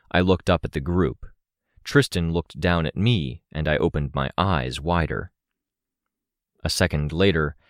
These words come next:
Tristan, Ashley, and Kenzie were stepping away from the railing,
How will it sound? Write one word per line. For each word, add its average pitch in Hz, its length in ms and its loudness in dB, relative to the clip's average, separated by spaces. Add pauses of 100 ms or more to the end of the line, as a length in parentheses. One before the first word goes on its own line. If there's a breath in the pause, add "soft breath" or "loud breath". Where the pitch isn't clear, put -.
(240)
Tristan, 147 640 -2
Ashley, 78 560 -2
and 82 200 -4
Kenzie 78 640 -4
were 78 120 -4
stepping 78 400 -2
away 76 340 2
from 73 200 -6
the 73 80 -4
railing, 69 520 -2